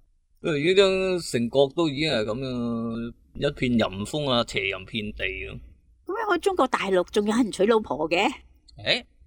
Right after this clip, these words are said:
Speaker 1: 人與人嘅關係就係金錢嘅關係。
Speaker 2: 唔係啊，你娶咗個老婆返嚟，第日生個仔係咪你嘅？真係唔知㗎喎。
Speaker 1: 唔知㗎。
Speaker 2: <laughs>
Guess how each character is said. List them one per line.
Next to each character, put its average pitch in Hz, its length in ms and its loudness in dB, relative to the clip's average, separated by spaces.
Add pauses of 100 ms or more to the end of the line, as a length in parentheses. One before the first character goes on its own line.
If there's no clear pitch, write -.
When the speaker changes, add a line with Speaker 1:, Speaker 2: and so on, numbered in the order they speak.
(280)
Speaker 1:
人 117 260 -2
與 147 160 -4
人 110 160 0
嘅 131 100 -4
關 143 240 -2
係 117 180 -8
就 - 140 -14
係 98 200 -16 (100)
金 139 340 -2
錢 - 220 -6 (100)
嘅 - 100 -20
關 117 220 -8
係。 - 220 -16
Speaker 2:
唔 240 60 -6
係 277 220 4
啊， 277 100 4 (240)
你 262 160 -4
娶 - 140 0
咗 320 140 0
個 - 80 2
老 240 80 4
婆 185 160 0
返 262 200 2
嚟， 175 220 -2 (140)
第 226 120 4
日 214 60 4
生 269 200 2
個 214 100 0
仔 190 160 2
係 202 100 0
咪 170 120 -2
你 170 60 0 (120)
嘅？ 180 320 -4 (160)
真 320 180 2
係 269 40 4
唔 180 100 -4
知 - 140 -2
㗎 233 60 2 (100)
喎。 147 300 -2 (260)
Speaker 1:
唔 117 160 -12
知 117 100 -8
㗎。 113 220 0 (200)
Speaker 2:
<laughs> 269 140 2